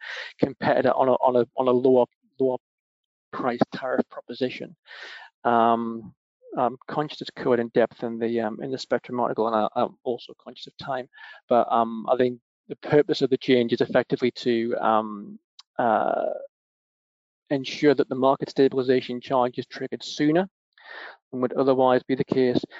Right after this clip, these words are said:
and also that the, um, uh, potential recovery of costs that the, uh, that the losing supplier gets is higher than would otherwise be the case. Um, so again, it's about helping to protect suppliers.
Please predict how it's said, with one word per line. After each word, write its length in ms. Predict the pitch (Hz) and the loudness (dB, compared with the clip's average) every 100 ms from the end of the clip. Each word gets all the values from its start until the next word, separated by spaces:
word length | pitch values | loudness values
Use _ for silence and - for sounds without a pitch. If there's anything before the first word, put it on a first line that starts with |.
| - - | -10 -2
and 100 | 131 | 2
also 320 | 131 127 127 117 | 2 0 -2 0
that 240 | 123 170 | 0 2
the, 280 | 127 123 123 | 0 0 -2
um, 680 | - 120 117 117 120 135 160 - _ | 0 0 0 -4 -10 -14 -18 -20 _
uh, 400 | 151 131 120 - - - | -4 -2 0 -2 -4 -8
potential 720 | - - 123 135 120 113 - _ _ 135 | -2 -2 -2 2 4 4 0 _ _ -4
recovery 640 | 135 - 170 147 135 127 | -2 2 4 4 4 4
of 120 | 120 | 2
costs 540 | - 147 131 - - - | 2 2 2 0 -12 -8
that 180 | 120 - | -8 -6
the, 280 | 123 120 123 | -6 -6 -6
uh, 120 | 117 | -4
that 160 | 127 - | -4 -2
the 160 | 127 131 | -4 -2
losing 480 | 143 151 - 131 117 | 0 0 -2 -6 -8
supplier 480 | - 135 120 - | -6 -4 -4 -4
gets 480 | - - - - - _ - - - _ | -4 -6 -6 -16 -20 _ -20 -20 -20 _
is 140 | 123 - | -2 0
higher 420 | - 131 117 120 | 0 2 4 4
than 200 | 120 123 | 0 -2
would 80 | 120 | -2
otherwise 480 | 113 117 117 113 - | -2 -2 -2 -4 -6
be 120 | 131 | -12
the 100 | - | -14
case. 600 | - - - - - - _ - - - - | -12 -10 -10 -12 -18 -20 _ -20 -20 -12 -2
Um, 520 | 117 110 107 104 113 - _ _ _ _ _ _ _ _ | 2 2 2 -2 -10 -16 _ _ _ _ _ _ _ _
so 200 | - 113 | -6 -2
again, 260 | 147 143 | 4 4
it's 140 | 139 - | 4 2
about 160 | - | -2
helping 240 | - - - | 0 -4 -6
to 100 | - | -14
protect 440 | - - - - | -8 -6 -6 -8
suppliers. 760 | - - - - - - - | -20 -8 -4 -2 -4 -10 -14